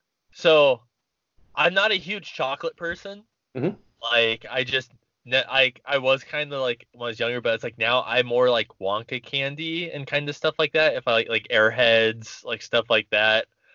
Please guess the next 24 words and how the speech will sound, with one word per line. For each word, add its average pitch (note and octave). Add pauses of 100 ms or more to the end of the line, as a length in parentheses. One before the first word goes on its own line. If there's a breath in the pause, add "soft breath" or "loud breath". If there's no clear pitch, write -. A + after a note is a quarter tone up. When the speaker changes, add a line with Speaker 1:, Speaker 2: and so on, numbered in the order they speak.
(120)
Speaker 1:
Um, A#2
I F#2+
used C#3
to A#2
really B2
like A2
the, A2
uh, F2 (500)
like, B2+
the G2+ (160)
robin C3
eggs F3
Speaker 2:
Mm-hmm. C#3 (100)
Speaker 1:
and G3
stuff G3+ (100)
for -
Easter. G3
Like, G#2
I G#2+
always A2+
liked A2 (140)
those. A2 (500 soft breath)
And, G2+
like, -